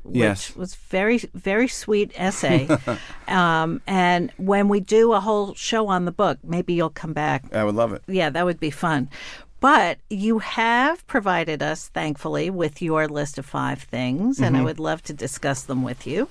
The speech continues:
Speaker 2: All right, so it's hard to first think of five, and then it was hard to think of only five. That's
Speaker 1: Right,
Speaker 2: the problem.
Speaker 1: exactly.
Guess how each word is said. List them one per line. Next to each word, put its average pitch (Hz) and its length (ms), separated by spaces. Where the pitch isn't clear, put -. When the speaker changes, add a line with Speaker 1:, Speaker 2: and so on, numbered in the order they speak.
Speaker 2:
All 127 60
right, 120 140
so 123 120
it's 117 120
hard 147 320
to 123 240
first 120 280
think 131 160
of 120 100
five, 107 260
and 107 80
then 110 80
it 104 40
was 107 120
hard 107 180
to 101 60
think 98 200
of 90 100
only 101 260
five. - 320
That's - 80
Speaker 1:
Right, 233 260
Speaker 2:
the 170 100
problem. 202 200
Speaker 1:
exactly. 165 400